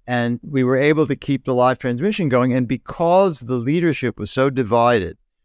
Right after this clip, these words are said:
and so preoccupied and so kind of unaware of these things, they let this continue until martial law was declared. So there was a whole,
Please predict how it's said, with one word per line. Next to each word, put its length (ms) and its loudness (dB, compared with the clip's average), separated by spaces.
and 200 -2
so 160 -2
preoccupied 920 0
and 220 -2
so 220 0
kind 220 -2
of 120 -8
unaware 580 2
of 120 -4
these 220 -6
things, 360 -4
they 300 0
let 340 2
this 320 0
continue 720 -2
until 520 2
martial 460 -2
law 220 2
was 220 -6
declared. 500 -2
So 80 -6
there 120 0
was 160 -4
a 40 -8
whole, 340 2